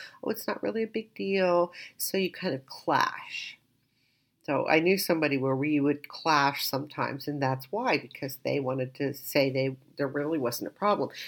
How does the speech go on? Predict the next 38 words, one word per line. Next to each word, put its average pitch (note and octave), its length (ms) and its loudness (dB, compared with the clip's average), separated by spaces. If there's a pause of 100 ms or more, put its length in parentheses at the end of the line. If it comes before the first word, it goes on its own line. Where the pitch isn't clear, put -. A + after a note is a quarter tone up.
(140)
And G3 140 2
in G3+ 140 4
the E3+ 160 2
end, E3 180 2
it A#2+ 60 -2
was C3 120 -8
very B2+ 240 0
interesting C3+ 440 -6
because C#3+ 340 -4
they C3+ 100 0
finally C#3 280 -4
said, - 260 -10
"You G#3 100 -8
know G#3 40 -6
what? G3+ 240 -8
I C#3+ 240 -12
am A#2 180 -12
a - 40 -12
minimizer. - 720 -4 (320)
<laughs> - 360 -8
I C4 100 -10
do A3 160 -2
it - 140 -2
everywhere." C#3 640 -4
And - 140 -16
I'm G#3 80 -14
like, B3+ 180 -12
"Well, F4 140 -4
see, - 240 -2
it's C#4 120 -6
not C4+ 140 0
a - 20 -4
bad A#3 340 -2
thing. G3 220 -4
Now F3+ 120 -2
you F#3 140 -6
know, F4 400 0
right?" D#3 380 2